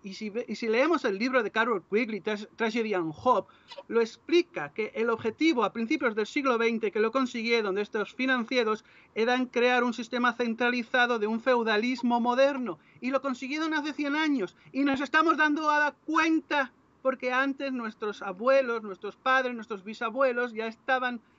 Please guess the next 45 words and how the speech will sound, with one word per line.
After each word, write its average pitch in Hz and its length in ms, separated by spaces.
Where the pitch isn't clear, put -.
entretenidos 233 640
suficientemente 269 640
para 254 120
sobrevivir, 247 580
para 214 220
saber 202 320
lo 294 80
que 226 80
estaban 202 320
haciendo 196 340
los 180 140
señores 180 280
de 170 100
Wall 170 180
Street. 285 340
Pero 185 200
ahora, 262 320
gracias 262 460
a 226 80
las 196 160
redes 190 580
y, 175 40
y 180 380
gracias 220 280
a 240 60
esta 233 120
información 208 540
que - 60
está 208 180
trascendiendo, 220 540
nos 180 140
estamos 254 380
dando 247 240
cuenta 233 440
que 190 120
nos 175 160
dieron 233 280
gato 240 260
por 233 140
liebre 247 320
hace 247 260
cien 262 280
años. 254 460
Y 202 140
ahora 302 440